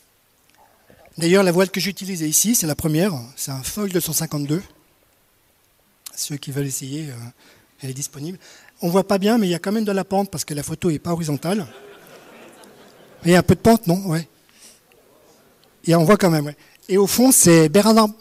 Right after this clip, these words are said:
Bernard Blandin de Megève qui tient la voile. Et Michel Sauvage, c'est un copain qui était resté en bas à Schwarzsee pour faire des photos. Et puis le mec devant, c'est un mec, on sait pas qui c'est, un Allemand. Enfin,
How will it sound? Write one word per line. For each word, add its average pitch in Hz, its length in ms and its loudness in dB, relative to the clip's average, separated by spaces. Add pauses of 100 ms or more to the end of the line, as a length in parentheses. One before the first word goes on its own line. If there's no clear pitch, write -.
Bernard 190 340 4
Blandin 185 300 6
de 180 60 2
Megève 147 340 2 (840)
qui 151 100 -20
tient 175 140 -4
la 160 80 -2
voile. 135 200 -6 (1000)
Et 135 80 -2
Michel 175 260 4
Sauvage, 190 360 4
c'est 156 120 -6
un 143 40 -6
copain 190 320 0
qui 170 80 -6
était 147 120 -4
resté 170 340 0
en 156 120 0
bas 160 120 -2
à 156 40 -4
Schwarzsee 185 460 -2
pour - 140 -10
faire 190 120 -4
des 170 60 -4
photos. 139 280 -10 (760)
Et - 80 -20
puis 160 140 -2
le 156 60 2
mec 190 160 4
devant, 165 320 6
c'est - 180 0
un 139 120 -6
mec, 151 220 -6 (100)
on - 60 -12
sait - 120 -6
pas 175 120 -4
qui - 140 -8
c'est, 143 220 2
un 147 140 2
Allemand. 135 360 -4
Enfin, 131 220 -10